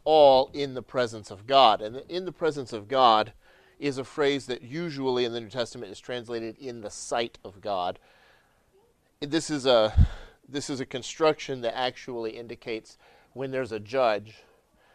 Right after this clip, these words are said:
and someone comes to stand before him for judgment. They stand up in, in, um, in opposite position to him,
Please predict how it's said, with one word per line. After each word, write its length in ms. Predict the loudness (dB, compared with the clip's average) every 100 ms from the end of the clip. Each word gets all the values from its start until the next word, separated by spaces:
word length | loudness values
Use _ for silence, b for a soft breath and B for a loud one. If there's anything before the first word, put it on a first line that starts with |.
| b -14
and 140 | -8
someone 340 | -4 -4 -4
comes 340 | -6 -6 -6 -10
to 100 | -14
stand 440 | -10 -4 -4 -4
before 380 | -8 -6 -2 -2
him 160 | -4 -10
for 140 | -12
judgment. 640 | -2 -2 -2 -10 -20 -20 _ b b b b -10
They 180 | -8
stand 640 | -8 -8 -2 0 0 -2 -12 _ _ _ _ -6
up 200 | -6 -6 -16 -8
in, 320 | -6 -6 -10 -8
in, 320 | -8 -6 -6
um, 260 | -8 -10 -14 _ _ _
in 160 | -8 -2
opposite 520 | 0 0 0 -8 -8
position 440 | -8 -10 -8 -8 -12
to 140 | -14
him, 300 | -14 -16 -18